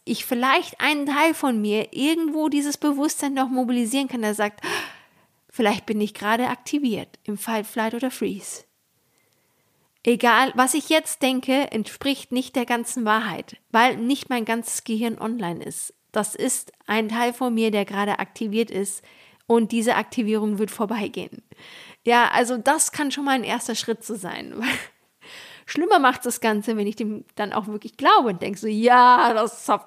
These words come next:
alle Fälle absolut richtig, was, was, was ich mir hier denke. Also das kann schon mal so ein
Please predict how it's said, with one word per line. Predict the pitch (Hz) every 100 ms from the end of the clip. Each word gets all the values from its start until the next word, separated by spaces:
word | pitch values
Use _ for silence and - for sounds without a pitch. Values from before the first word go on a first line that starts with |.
| -
alle | 226 247 240
Fälle | - 220 214 208 - _
absolut | 269 269 - 262 226 208
richtig, | 202 - 196
was, | 196 - - _ _
was, | - 202 196 - - -
was | 240 233
ich | 214 226
mir | 220
hier | 214 208
denke. | 214 202 285 311 - _ _ _ _ _ _ _ _ _ _ _ -
Also | 240
das | 220 254 -
kann | 247
schon | 240 226
mal | 208
so | 202 208
ein | 202